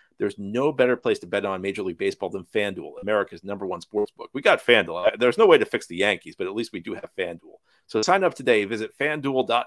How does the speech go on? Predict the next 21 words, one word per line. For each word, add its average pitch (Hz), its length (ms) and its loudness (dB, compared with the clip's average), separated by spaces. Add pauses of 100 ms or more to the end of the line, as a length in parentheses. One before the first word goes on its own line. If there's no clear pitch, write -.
com 101 200 -2
slash 104 300 -2
locked 104 280 0
on 98 160 -4
to 92 80 -18
get 92 100 -8
up - 80 -14
to - 80 -20
two - 180 -4
hundred 113 220 -2
dollars 101 320 -4
in 87 80 -16
bonus 82 280 -14
bets. - 240 -20
That's - 240 -10
fanduel 127 580 -4
dot 113 280 -4
com 92 220 -8
slash 95 400 -6
locked - 220 -6
on. - 180 -12